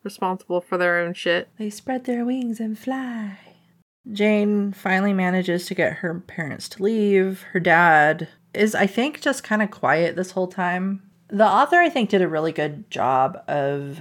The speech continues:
Speaker 2: showing the relationship between Jane and her dad, because even though the dad doesn't always speak up or is quiet a lot, you get the impression that they're close, and he's kinda, like, her preferred parent,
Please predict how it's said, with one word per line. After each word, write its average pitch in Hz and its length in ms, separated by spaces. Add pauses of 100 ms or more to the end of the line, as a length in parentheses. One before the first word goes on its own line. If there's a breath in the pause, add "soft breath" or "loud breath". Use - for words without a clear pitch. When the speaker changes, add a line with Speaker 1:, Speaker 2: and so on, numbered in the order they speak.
(140)
Speaker 2:
showing 156 800
the 143 100
relationship 139 640
between 139 320
Jane 131 220
and 139 120
her 139 100
dad, 127 360
because 151 320
even 160 200
though 151 120
the 170 100
dad 135 280
doesn't - 280
always 131 220
speak - 280
up 175 340
or 127 300 (360 soft breath)
is 143 140
quiet 160 400
a 156 80
lot, 147 440
you 160 120
get 170 180
the 165 120
impression 143 640
that 139 300 (380 soft breath)
they're 151 220
close, 160 840 (220)
and 147 240
he's 147 220
kinda, 151 360
like, 139 480 (160)
her 170 300
preferred 151 520
parent, 147 720